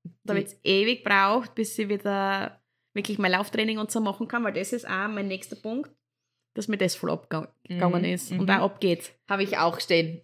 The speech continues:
Speaker 1: Ja.
Speaker 2: Auspowern, also sportliche Aktivität
Speaker 1: Ja.
Speaker 2: oder auspowern, was für mich dann auch gekoppelt ist, was ich auch stehen hab.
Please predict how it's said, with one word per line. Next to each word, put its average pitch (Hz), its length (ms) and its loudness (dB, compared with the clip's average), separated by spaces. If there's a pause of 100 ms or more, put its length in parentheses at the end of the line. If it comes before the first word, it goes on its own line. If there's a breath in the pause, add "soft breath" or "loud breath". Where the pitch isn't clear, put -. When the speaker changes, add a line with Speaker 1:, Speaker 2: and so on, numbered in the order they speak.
Speaker 1:
Ja. 196 280 0 (360)
Speaker 2:
Auspowern, 160 840 4
also 175 220 2
sportliche 214 580 2
Aktivität 196 760 2
Speaker 1:
Ja. 190 60 0
Speaker 2:
oder 170 240 4
auspowern, 196 600 4 (340 loud breath)
was 202 220 0
für 233 140 0
mich 226 240 0
dann 233 180 2
auch 180 260 2
gekoppelt 202 600 -2
ist, 277 340 0
was 202 180 -4
ich - 180 -2
auch 160 200 2
stehen 202 400 -4
hab. 240 360 0